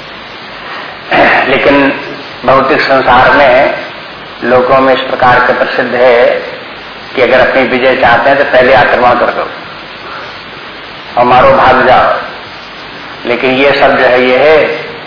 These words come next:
<clears throat> नीति के विरुद्ध है। माने दुर्बल लोगों का ये लक्षण है, कमजोर लोग ऐसे करते हैं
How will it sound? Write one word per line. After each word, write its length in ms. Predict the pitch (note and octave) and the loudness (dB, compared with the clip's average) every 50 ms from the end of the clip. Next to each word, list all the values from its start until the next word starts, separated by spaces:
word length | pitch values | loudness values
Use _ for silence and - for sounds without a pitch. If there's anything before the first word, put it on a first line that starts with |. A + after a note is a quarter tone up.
| - - - - | -16 -12 -4 0
<clears throat> 640 | - - - - - - - - - - - - C3 | 2 2 2 2 0 -4 -8 -12 -14 -14 -10 -6 -2
नीति 300 | C3 C#3 C#3 C#3 - C3+ | 0 0 0 -2 -4 -4
के 120 | B2 C3 A2+ | -2 -2 -2
विरुद्ध 360 | A2 A#2+ C3+ C3 A#2+ A2+ - | 0 0 -2 -2 -2 -2 -4
है। 300 | - - - - - - - - - - - - - - - - - - - - - - - | -6 -6 -8 -10 -10 -12 -14 -16 -18 -18 -18 -18 -18 -18 -18 -18 -18 -18 -18 -16 -8 -2 0
माने 180 | B2+ C3 C3+ | 2 2 2
दुर्बल 380 | - - C3+ C#3 C#3 C#3 D3+ - | 2 2 0 0 2 4 4 4
लोगों 340 | D3+ D3 C3+ C3+ C3+ C#3 C3+ | 4 4 4 4 4 4 4
का 120 | C3+ C3 | 4 2
ये 120 | C3 B2+ | 2 2
लक्षण 300 | A#2+ A#2+ - B2 - A2+ | 2 0 0 0 0 0
है, 260 | G#2+ G2 - - - - - - - - - - - - - - - - - - - - - - | 0 0 -2 -4 -6 -10 -12 -14 -16 -16 -18 -18 -18 -18 -18 -18 -18 -16 -16 -16 -16 -14 -6 -4
कमजोर 340 | A2+ B2 B2 B2 B2+ B2 A#2+ | -2 -2 0 2 2 2 2
लोग 220 | A#2+ A#2+ A#2+ A#2 | 0 0 2 2
ऐसे 240 | A#2 A#2 A#2 A#2+ A#2 | 2 2 0 0 -2
करते 340 | A2+ A#2 A2+ - - - A2+ | -2 -2 -4 -4 -4 -8 -6
हैं 260 | - - - - | -6 -8 -8 -10